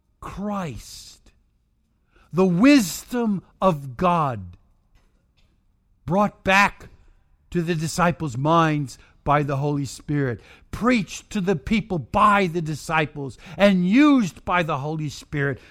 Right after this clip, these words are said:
to save the lost. He gave,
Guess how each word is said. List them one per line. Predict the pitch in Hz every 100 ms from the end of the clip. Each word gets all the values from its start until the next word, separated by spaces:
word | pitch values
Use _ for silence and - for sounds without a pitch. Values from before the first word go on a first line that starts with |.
| -
to | 147
save | 135 - - 139 135 127 120 101 - _
the | 98 101 110 107 - _
lost. | - 107 107 95 82 - - - _
He | - 233 214
gave, | 180 254 247 175 135 120